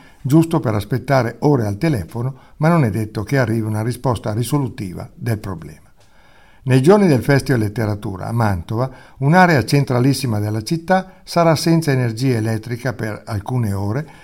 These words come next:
per un intervento manutentivo programmato, pertanto non urgente, e i programmatori hanno deciso di bloccare le attività commerciali e aziendali in quell'area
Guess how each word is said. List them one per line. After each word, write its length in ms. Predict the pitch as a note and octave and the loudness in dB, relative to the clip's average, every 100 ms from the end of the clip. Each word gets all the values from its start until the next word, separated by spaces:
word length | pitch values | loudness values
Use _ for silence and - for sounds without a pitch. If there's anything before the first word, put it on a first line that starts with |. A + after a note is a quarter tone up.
| - | -12
per 160 | - E3 | 0 2
un 140 | F3+ | 6
intervento 560 | F#3+ F#3+ E3 F#3 E3+ C3+ | 4 4 4 4 4 4
manutentivo 640 | B2 B2+ C#3+ D3 E3 D3 | 4 2 2 2 4 2
programmato, 840 | G#2 A#2+ A#2+ D3+ C3 G2+ G2 C3+ C3+ - | 2 0 0 0 0 -2 -4 -8 -10 -12
pertanto 540 | - G2 - A#2+ A2+ G2+ | -6 -4 0 0 0 -2
non 160 | G2 | -2
urgente, 640 | G#2+ C3 C3+ D#3+ D#3+ D3 - - - | -2 0 2 2 0 -6 -8 -18 -6
e 100 | C#3+ | -2
i 40 | C#3+ | 2
programmatori 640 | E3+ E3 F3+ F#3+ G3 F#3+ | 2 4 4 4 4 4
hanno 200 | E3+ D#3 | 4 4
deciso 400 | D#3 E3 E3+ B2+ | 4 4 2 4
di 120 | A#2 | 2
bloccare 440 | B2+ C#3+ C#3+ D#3 B2 | 2 0 2 0 2
le 100 | A#2+ | -2
attività 440 | G#2 B2+ B2+ D3+ | 0 0 0 0
commerciali 680 | C#3 C3 B2+ B2 D#3 B2 A2 | 0 0 -2 0 2 2 0
e 60 | |
aziendali 600 | A2+ G#2+ B2 A#2+ B2 G2 - | -6 -2 -2 0 0 -2 -6
in 140 | G#2 | -6
quell'area 680 | G2+ G2 E2+ E2+ E2+ A#2 | -4 -6 -6 -8 -6 -8